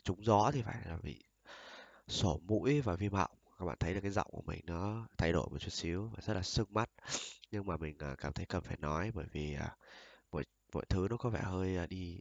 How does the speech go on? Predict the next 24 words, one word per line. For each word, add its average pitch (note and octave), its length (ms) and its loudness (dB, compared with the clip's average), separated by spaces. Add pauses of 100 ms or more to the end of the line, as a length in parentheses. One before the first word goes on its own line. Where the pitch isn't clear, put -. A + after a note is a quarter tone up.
đi F2+ 160 -10
quá D#2+ 220 0
xa G#2 400 2
những - 160 -10
gì F#2+ 300 -4
mà, A#1 160 -6 (1000)
mà C#2+ 360 0 (880)
mọi F#2 240 -6
thứ F#2 240 2
nó G2+ 240 0
đang, F#2 340 -2
à, F2 280 -4 (220)
đi F#2+ 300 -8 (640)
vượt F2 160 -4
quá E2 200 0
cái - 80 -4
tầm - 220 0
kiểm F#2 140 -8
soát - 280 -2
của E2+ 80 -10
mỗi D#2 140 -8
người, G2 240 -2
đúng D#2 160 -6
không? G2 120 -6